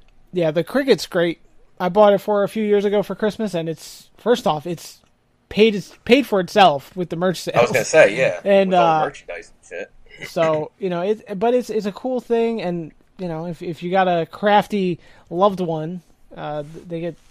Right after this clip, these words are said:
Speaker 1: they get a kick out of it. I told her she needs to open up an Etsy store. Like, she does so much shit on top
Speaker 2: She
Speaker 1: of what
Speaker 2: should.
Speaker 1: she does for my, the merch and everything. I was like, "Just open an Etsy store." It's,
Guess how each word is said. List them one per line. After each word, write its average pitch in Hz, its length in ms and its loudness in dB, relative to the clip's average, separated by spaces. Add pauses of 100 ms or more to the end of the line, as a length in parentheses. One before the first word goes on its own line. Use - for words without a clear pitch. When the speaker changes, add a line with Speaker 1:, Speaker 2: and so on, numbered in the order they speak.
(120)
Speaker 1:
they 160 120 -12
get 165 120 -4
a 156 60 -6
kick 170 200 -10
out 156 120 -2
of 160 60 -6
it. - 20 -2
I 208 100 2
told 269 220 6
her 214 80 6
she 233 100 -4
needs 226 180 0
to 196 60 2
open 190 160 2
up 165 120 -2
an 160 80 -4
Etsy 165 240 -6
store. 139 360 -14 (160)
Like, 151 300 -10
she - 160 -12
does 180 160 -6
so 185 160 -4
much 180 160 -6
shit 185 320 -6 (800)
on 185 160 2
top 196 280 4
Speaker 2:
She 208 60 2
Speaker 1:
of 180 100 -2
what 180 120 6
Speaker 2:
should. - 80 2
Speaker 1:
she 190 80 -4
does 175 220 0
for 185 120 -8
my, 165 440 -2 (640)
the 165 80 -8
merch 180 300 -6
and 214 60 -6
everything. 226 240 -2
I 202 40 -6
was 170 80 -6
like, 185 160 -12
"Just 254 180 -14
open 277 200 -10
an 262 100 -10
Etsy 269 260 -12
store." 190 280 -8
It's, - 280 -12